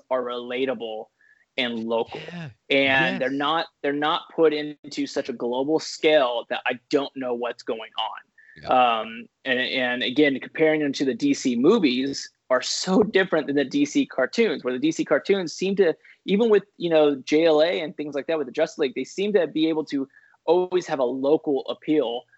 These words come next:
Speaker 1: where they are interacting, where the movies always go out of, eventually always go out of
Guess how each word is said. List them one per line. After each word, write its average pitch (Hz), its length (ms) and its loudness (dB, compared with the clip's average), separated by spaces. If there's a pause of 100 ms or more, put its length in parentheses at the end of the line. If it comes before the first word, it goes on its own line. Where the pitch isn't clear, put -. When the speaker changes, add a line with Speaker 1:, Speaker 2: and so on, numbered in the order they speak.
(200)
Speaker 1:
where 135 200 2
they 139 300 2
are 131 180 0
interacting, 127 840 -4 (340)
where 151 220 4
the 139 100 0
movies 139 960 -2 (220)
always 185 540 2 (440)
go 160 220 4 (100)
out 151 380 0 (160)
of, 139 520 -2 (1160)
eventually 160 680 -2
always 165 280 0
go 151 240 0
out 139 200 2
of 135 140 -2